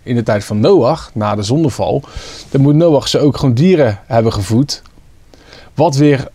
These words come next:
extra lastig wordt, want als je van ieder dier één koppel meeneemt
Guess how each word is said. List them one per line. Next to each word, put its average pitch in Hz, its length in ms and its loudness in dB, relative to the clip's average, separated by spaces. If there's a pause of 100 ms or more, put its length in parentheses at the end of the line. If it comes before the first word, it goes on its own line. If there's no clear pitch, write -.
(120)
extra 160 400 0
lastig 156 420 0
wordt, 123 300 0
want 143 180 -2
als 143 140 -2
je 135 100 -2
van 139 220 0
ieder 165 260 2
dier 143 260 2
één 170 220 0
koppel 151 520 0
meeneemt 123 720 0